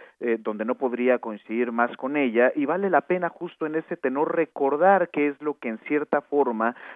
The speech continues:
nos convoca a la mesa receptora instalada por el Instituto Nacional Electoral para este domingo. Pensar en estos mecanismos de justicia transicional, en estas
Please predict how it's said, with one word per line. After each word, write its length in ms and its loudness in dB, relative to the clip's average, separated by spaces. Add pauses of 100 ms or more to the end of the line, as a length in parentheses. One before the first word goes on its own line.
nos 280 -2
convoca 640 2
a 160 4
la 140 -2
mesa 340 0
receptora 560 -2
instalada 600 2
por 160 -4
el 120 -2
Instituto 440 -6
Nacional 500 2
Electoral 680 4 (300)
para 260 6
este 380 0
domingo. 580 -10 (640)
Pensar 640 8 (220)
en 180 2
estos 360 -4
mecanismos 840 -2
de 100 0
justicia 600 -2
transicional, 1040 2
en 140 -2
estas 240 -4